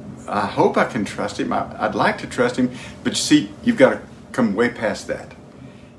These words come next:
You've got to come tonight to a place where you say,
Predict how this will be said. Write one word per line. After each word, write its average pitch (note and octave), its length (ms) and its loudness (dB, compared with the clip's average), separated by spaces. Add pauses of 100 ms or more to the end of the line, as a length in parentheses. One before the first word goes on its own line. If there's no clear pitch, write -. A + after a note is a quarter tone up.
(200)
You've D3+ 240 6
got D#3 180 8
to - 60 -6
come C3 280 0
tonight A2+ 500 -4
to A#2 140 -6
a G#2+ 40 -4
place F#2 540 -6 (600)
where G2+ 200 2
you F#2+ 340 6
say, B2 500 2